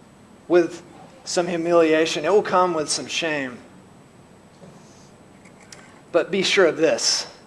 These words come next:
It is nothing compared to what Christ has done for you to take away the ultimate humiliation, the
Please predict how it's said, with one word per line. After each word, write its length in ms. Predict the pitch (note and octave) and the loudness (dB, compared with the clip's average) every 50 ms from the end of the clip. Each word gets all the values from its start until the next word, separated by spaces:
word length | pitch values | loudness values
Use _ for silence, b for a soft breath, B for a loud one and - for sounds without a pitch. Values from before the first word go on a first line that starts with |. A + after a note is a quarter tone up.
| - - - - - - - - - - - - - b b b b b b b b b | -20 -20 -20 -20 -20 -20 -20 -20 -20 -20 -20 -20 -20 b b b b b b b b b
It 120 | F3+ F3 | 0 0
is 260 | E3+ D3 C#3 - - - - - | 0 0 -2 -6 -10 -12 -18 -12
nothing 640 | - E3+ G3 G#3+ A3+ A3 G#3 G3 - - C#3+ A#2+ G#2 - - - - - - b b b b b b b b b b b - - | -8 -6 -2 2 4 4 4 2 -2 -8 -12 -12 -14 -16 -20 -20 -20 -20 -20 b b b b b b b b b b b -8 -2
compared 640 | - A3 G#3+ - - - - G#3 G3 G3+ F#3+ F3 - | 0 0 0 0 -4 0 6 8 10 10 10 8 4
to 140 | - F#3 F3 | 0 2 4
what 260 | F3 F3+ E3 D#3 - | 6 8 6 6 4
Christ 540 | - - - G#3 G3+ G3+ G3+ F#3+ - - - | 0 0 6 10 10 10 10 10 6 0 0
has 240 | - F#3+ F#3 E3 - | 2 2 2 2 2
done 320 | - G3 F#3 F#3 F#3 F3 | 0 2 2 4 2 0
for 240 | F3 - F#3 F#3+ F#3 | -2 0 2 2 2
you 200 | F#3+ F#3 F#3+ F#3 F3 | 2 2 -2 -4 -2
to 140 | F#3+ G3 | 0 -2
take 400 | F3 - - - - A#3 G#3+ - | -2 -2 -2 2 4 4 6 6
away 400 | A#3 G3+ F#3+ G3 F#3+ G3 F3 B B B B B B | 6 8 10 12 12 12 10 B B B B B B
the 220 | F3+ G3 F#3 F#3+ - | -6 -6 -4 2 8
ultimate 520 | A#3+ B3 B3+ B3 B3 B3+ B3 A3+ G#3+ F#3+ | 12 12 12 12 12 8 4 4 4 2
humiliation, 760 | - G#3 G#3+ G3+ F#3 F#3 F3+ F3 F3 F3+ F3 - F#3 F3 B B B B B B | 2 -2 2 4 4 6 8 8 6 6 4 2 -4 -6 B B B B B B
the 240 | - G#3+ G#3+ - | -4 -4 -4 -4